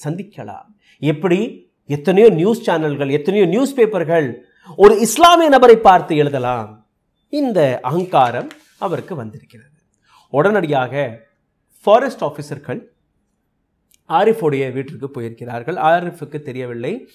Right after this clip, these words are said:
இந்த மாதிரி இவர்கள் பறவையை பறிப்பதற்காக தான் வந்திருக்கிறார்கள் என்று. எதுவுமே தெரியாத ஆரிஃப் ரொம்பவே அப்பாவியாக அனைத்து கேள்விக்கான விடயத்தை கொடுத்திருக்கிறார். எப்படி அந்த சாரஸ் பறவை அவரிடம் வந்தது, என்ன நடந்தது என்கிற அனைத்து விஷயத்தையுமே.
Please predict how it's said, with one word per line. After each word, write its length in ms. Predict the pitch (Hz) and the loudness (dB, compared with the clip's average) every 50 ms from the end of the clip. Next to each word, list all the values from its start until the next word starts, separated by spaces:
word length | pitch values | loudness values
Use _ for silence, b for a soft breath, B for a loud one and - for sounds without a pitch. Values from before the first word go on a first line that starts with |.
| b b b | b b b
இந்த 200 | _ 156 160 160 | _ -2 -2 0
மாதிரி 260 | 143 139 139 143 170 180 | 0 0 -2 -2 -2 -4
இவர்கள் 560 | 156 131 127 - 127 127 127 123 117 113 113 | -4 -6 -6 -6 -6 -6 -6 -8 -10 -14 -6
பறவையை 500 | - 139 131 143 147 156 139 123 117 - - | -6 -4 -4 -2 -4 -6 -6 -6 -10 -8 -6
பறிப்பதற்காக 680 | 175 220 262 - 277 262 240 208 - - 139 123 127 | -6 -6 -4 -2 0 0 0 0 -2 -6 -8 -8 -6
தான் 160 | 120 123 139 | -10 -10 -8
வந்திருக்கிறார்கள் 680 | 139 117 117 110 113 120 _ 127 120 131 147 147 135 - | -10 -12 -12 -12 -14 -16 _ -20 -20 -20 -20 _ -20 -20
என்று. 240 | _ _ _ _ _ _ _ b b b b b b b b b b b | _ _ _ _ _ _ _ b b b b b b b b b b b
எதுவுமே 600 | _ 175 220 233 311 320 311 285 285 262 226 - | _ 2 2 2 2 -2 0 0 2 2 2 2
தெரியாத 760 | - - 160 160 165 160 151 147 139 127 120 113 110 110 113 - - | 0 -4 -4 0 0 0 0 0 -4 -6 -6 -6 -8 -12 -14 -14 -10
ஆரிஃப் 360 | 117 120 120 139 160 - - - _ _ _ _ _ _ _ _ | -8 -8 -6 -6 -8 -10 -14 -20 _ _ _ _ _ _ _ _
ரொம்பவே 800 | - 220 254 262 262 254 233 214 202 185 151 123 113 - - _ _ _ _ | -2 -2 -2 0 0 0 0 0 -2 -2 -4 -6 -8 -14 -18 _ _ _ _
அப்பாவியாக 720 | 147 143 - - 185 180 170 151 135 127 120 120 123 139 | -8 -8 -2 -2 -2 -2 -2 -4 -6 -6 -6 -6 -6 -6
அனைத்து 460 | 135 127 123 139 175 190 190 196 180 151 | -6 -6 -6 -6 -6 -8 -8 -10 -18 -14
கேள்விக்கான 500 | - 147 143 147 139 135 139 139 123 117 | -10 -8 -8 -8 -8 -10 -10 -12 -10 -10
விடயத்தை 360 | 113 113 117 113 113 _ 120 | -10 -12 -12 -12 -14 _ -20
கொடுத்திருக்கிறார். 640 | 117 - 110 _ - 98 _ _ 117 120 - _ _ b b b b b | -20 -20 -20 _ -20 -20 _ _ -20 -20 -20 _ _ b b b b b
எப்படி 380 | - 156 170 160 208 202 190 | 0 0 0 0 2 2 2
அந்த 340 | 190 170 151 135 135 127 123 | 2 2 0 -2 -4 -6 -6
சாரஸ் 380 | 120 - 135 127 135 139 143 - | -6 -2 -2 -2 -2 -2 -8 -10
பறவை 520 | - 127 117 117 120 123 120 117 113 120 _ | -10 -8 -8 -6 -8 -8 -10 -12 -14 -16 _
அவரிடம் 340 | - 123 123 117 120 123 | -14 -12 -12 -10 -10 -12
வந்தது, 540 | 113 117 113 113 117 113 117 120 120 - _ b b b b b b | -12 -12 -16 -16 -18 -18 -20 -20 -20 -20 _ b b b b b b
என்ன 300 | 127 139 170 196 196 175 | -2 -2 0 0 0 -4
நடந்தது 420 | 135 120 120 123 123 123 113 110 107 | -4 -4 -8 -8 -10 -10 -14 -14 -16
என்கிற 220 | 110 127 156 170 | -14 -12 -12 -10
அனைத்து 360 | 160 160 165 151 - - 117 | -8 -6 -8 -8 -8 -10 -14
விஷயத்தையுமே. 580 | 110 113 - - 117 110 _ _ - 135 139 | -16 -16 -16 -20 -20 -20 _ _ -20 _ -20